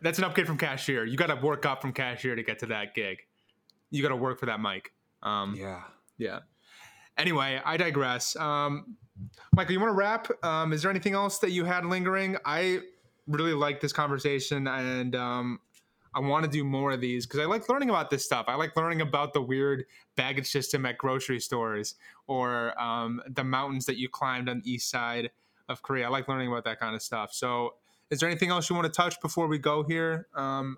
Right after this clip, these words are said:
Speaker 1: I didn't have anything else on the docket or the running order that you graciously put together.
Speaker 2: I feel like we got, we got some, like, s-, good stuff for, for future episodes. I feel like we should maybe do, like, um,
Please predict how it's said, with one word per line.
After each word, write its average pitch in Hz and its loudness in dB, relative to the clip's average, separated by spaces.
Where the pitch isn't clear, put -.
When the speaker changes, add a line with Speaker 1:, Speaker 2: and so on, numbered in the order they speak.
Speaker 1:
I 143 0
didn't 170 0
have 160 0
anything 143 -2
else 131 -2
on 135 -6
the 131 -2
docket 131 0
or 139 0
the 127 0
running 127 0
order 120 0
that 117 -2
you 120 -2
graciously 120 -2
put - -6
together. 113 -4
Speaker 2:
I - -20
feel 247 0
like 277 -2
we 233 -2
got, 147 -2
we 147 -2
got 175 0
some, 147 -2
like, 113 -6
s-, - -8
good 143 -2
stuff - -4
for, 117 -4
for 113 -6
future 135 -6
episodes. 156 -6
I 123 -10
feel 254 -6
like - -8
we 135 -2
should 233 -4
maybe 202 -2
do, 143 -2
like, 123 -2
um, 101 -6